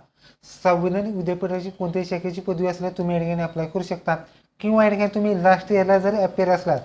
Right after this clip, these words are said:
तुम्ही या ठिकाणी अप्लाय करू शकता. मात्र या ठिकाणी मुख्य परीक्षेत तुम्ही या ठिकाणी पदवी पूर्ण करावी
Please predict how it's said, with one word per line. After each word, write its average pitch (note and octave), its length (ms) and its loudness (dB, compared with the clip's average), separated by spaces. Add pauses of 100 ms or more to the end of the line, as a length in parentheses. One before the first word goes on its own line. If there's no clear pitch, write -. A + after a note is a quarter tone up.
(340)
तुम्ही F3+ 180 2
या E3+ 40 4
ठिकाणी F3+ 180 2
अप्लाय E3+ 240 2
करू D#3+ 180 -2
शकता. E3 360 0
मात्र F#3+ 380 4
या F#3 100 6
ठिकाणी F#3 220 0 (320)
मुख्य F#3+ 300 2
परीक्षेत G#3 420 4
तुम्ही F#3 160 4
या F3+ 80 4
ठिकाणी F3+ 260 2
पदवी F#3 320 4
पूर्ण F#3 400 2 (520)
करावी D3+ 340 4